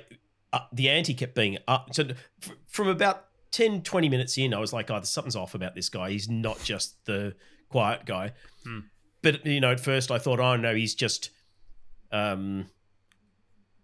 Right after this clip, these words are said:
Speaker 1: a little bit conniving. He wants to get in with them, so he's playing up his, you know, poor me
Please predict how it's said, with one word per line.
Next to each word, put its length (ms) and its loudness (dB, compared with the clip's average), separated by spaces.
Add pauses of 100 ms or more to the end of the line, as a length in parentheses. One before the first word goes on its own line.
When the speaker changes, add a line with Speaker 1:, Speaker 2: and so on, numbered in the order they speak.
(140)
Speaker 1:
a 60 2
little 200 4
bit 120 2
conniving. 400 4
He 80 2
wants 240 2
to 60 -10
get 120 0
in 80 2
with 80 0
them, 120 -4
so 180 -2
he's 100 0
playing 440 4
up 160 -4
his, 200 -2 (300)
you 100 0
know, 140 0
poor 260 -4
me 240 -4